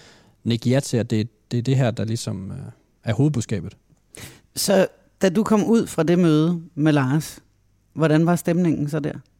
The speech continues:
Speaker 1: Det er jo, hvad kan man sige, en eller anden form for lille eksamen. Altså, du har forberedt dig en masse, og så, øhm, får du en karakter, der gør, at du kan gå videre. Altså, det er jo fedt. Øhm,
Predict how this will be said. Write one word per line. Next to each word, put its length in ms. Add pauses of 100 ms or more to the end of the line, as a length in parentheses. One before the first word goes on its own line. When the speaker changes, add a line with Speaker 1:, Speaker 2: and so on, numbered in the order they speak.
(200)
Speaker 1:
Det 80
er 80
jo, 120
hvad 240
kan 80
man 40
sige, 180
en 60
eller 320
anden 160
form 180
for 80
lille 200
eksamen. 440
Altså, 200
du 160
har 140
forberedt 460
dig 100
en 100
masse, 360
og 120
så, 140
øhm, 600 (140)
får 200
du 200
en 80
karakter, 420
der 100
gør, 200
at 60
du 80
kan 100
gå 100
videre. 280 (140)
Altså, 180
det 60
er 40
jo 60
fedt. 240 (180)
Øhm, 400